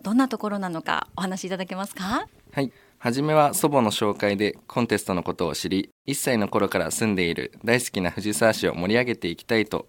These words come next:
Speaker 2: 強く思い応募させていただきました。実際に海の王子になって、日頃からどのようにしたら藤沢市の魅力を伝えることができるかを考えるようになり、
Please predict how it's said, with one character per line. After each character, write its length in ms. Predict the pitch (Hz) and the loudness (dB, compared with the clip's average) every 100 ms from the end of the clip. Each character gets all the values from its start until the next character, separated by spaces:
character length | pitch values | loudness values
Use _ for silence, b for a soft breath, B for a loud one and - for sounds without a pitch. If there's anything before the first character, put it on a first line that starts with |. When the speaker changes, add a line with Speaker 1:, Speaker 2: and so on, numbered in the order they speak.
| _ | _
Speaker 2:
強 240 | - 117 | 0 0
く 120 | 113 87 | 2 0
思 220 | 92 90 | 0 -2
い 100 | - 95 | -4 -4
応 140 | 95 | -4
募 160 | 87 - | -4 -6
さ 100 | 87 | -8
せ 60 | |
て 100 | 87 | -6
い 60 | 87 | -6
た 80 | 85 | -6
だ 80 | |
き 140 | 85 90 | -6 -4
ま 100 | 87 | -6
し 60 | |
た。 180 | - - b b b b - | -6 -10 b b b b -6
実 80 | 95 | -4
際 260 | - 127 | 0 2
に 200 | 131 127 131 | 2 2 2
海 220 | 131 117 | 2 2
の 200 | 104 104 | 2 2
王 120 | 101 | 0
子 80 | 95 | 0
に 160 | 90 | 0
な 100 | 90 | 0
っ 80 | 104 | -2
て、 240 | - 87 - _ _ | 0 -2 -2 _ _
日 140 | 110 | -2
頃 180 | 117 117 | 2 2
か 140 | 117 113 | 4 4
ら 240 | 110 - | 4 0
ど 160 | 104 123 | -2 0
の 120 | 131 | 2
よ 160 | 117 95 | 2 0
う 40 | |
に 120 | 87 | -2
し 80 | - | -4
た 100 | 92 | -2
ら 160 | 87 - | -2 -4
藤 200 | - 101 | -4 -4
沢 200 | 101 107 | 0 0
市 100 | 104 | 0
の 100 | 95 | 0
魅 120 | 90 90 | 0 0
力 240 | 90 90 | -2 -2
を 120 | 85 - | -2 -4
伝 220 | - 104 | 0 0
え 20 | |
る 80 | 104 | 2
こ 100 | 107 | -2
と 120 | 107 | 0
が 100 | 95 | 0
で 160 | 80 87 | 0 0
き 100 | 101 | 0
る 100 | 95 | 0
か 120 | 85 | -2
を 60 | 78 | -2
考 140 | 98 92 | -2 0
え 120 | 98 | 2
る 120 | 90 | 2
よ 80 | 92 | 0
う 40 | 80 | 0
に 80 | |
な 120 | 82 95 | -2 -2
り、 160 | - | -2